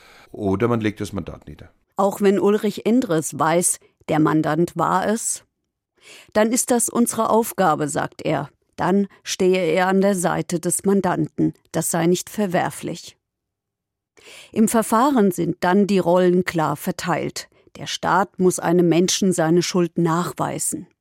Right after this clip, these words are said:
Speaker 1: Das ist eine Frage des demokratischen Rechtsstaates. Wir können niemanden verurteilen, dem wir die Schuld nicht einwandfrei und unmissverständlich nachgewiesen haben.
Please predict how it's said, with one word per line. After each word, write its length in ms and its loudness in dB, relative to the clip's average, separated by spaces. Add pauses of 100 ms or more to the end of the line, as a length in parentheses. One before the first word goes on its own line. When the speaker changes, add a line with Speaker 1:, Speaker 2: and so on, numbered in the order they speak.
(120)
Speaker 1:
Das 140 -10
ist 200 -12
eine 220 -2
Frage 560 -4
des 160 -14
demokratischen 640 -2
Rechtsstaates. 840 -6 (400)
Wir 160 -2
können 460 0
niemanden 480 -2
verurteilen, 640 -4 (580)
dem 220 -2
wir 140 0
die 140 -6
Schuld 360 -4
nicht 260 -8 (140)
einwandfrei 880 -2
und 360 -8
unmissverständlich 920 -4
nachgewiesen 640 -12
haben. 240 -18